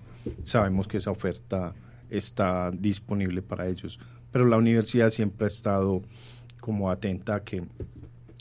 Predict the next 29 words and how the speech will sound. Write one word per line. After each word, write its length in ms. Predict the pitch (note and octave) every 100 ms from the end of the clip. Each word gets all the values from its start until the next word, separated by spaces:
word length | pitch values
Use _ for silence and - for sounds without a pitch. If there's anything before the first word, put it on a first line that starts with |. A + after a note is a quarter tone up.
| -
si 220 | - A2+
observamos 580 | G2 G#2 F#2 F#2+ G2 A2
en 80 |
los 140 | G2+ F2+
estudiantes 500 | F#2 F#2+ F2 - A2
alguna 300 | G2+ F#2 G2
situación, 580 | A2 F#2+ F#2 - F2+ F2 - - - - - - -
eh, 260 | G#2+ G2
económica 640 | A2+ - G2+ F#2+ G2+ G2+ G#2
que 120 | G2+
de 60 |
pronto 280 | F#2 G2+ G2
no 120 | G#2+
les 160 | G#2+ A2
posibilite, 760 | - A#2 - A#2 G#2+ G2 - G#2+ - - - - -
eh, 220 | G#2 F2+
que 120 | - A2+
no 100 | G#2
les 160 | G#2+
posibilite 640 | - B2 A2+ A2 G#2+ A2+
continuar, 680 | A2+ B2 A#2+ C3 A#2+ G2 G#2 - - - - -
mm, 300 | G#2 G2 F#2+ F#2
los 240 | A#2 G#2+
redirijamos 720 | G2+ G2 G2 F#2+ G2+ F#2+ G#2
para 260 | - G#2 F#2 - -
ellos 320 | G2+ F#2 F#2+
ofrecerles 720 | G2 F2+ F#2+ - G2 F2 F2+
otras 320 | - - A2+ -
opciones. 640 | - - - - -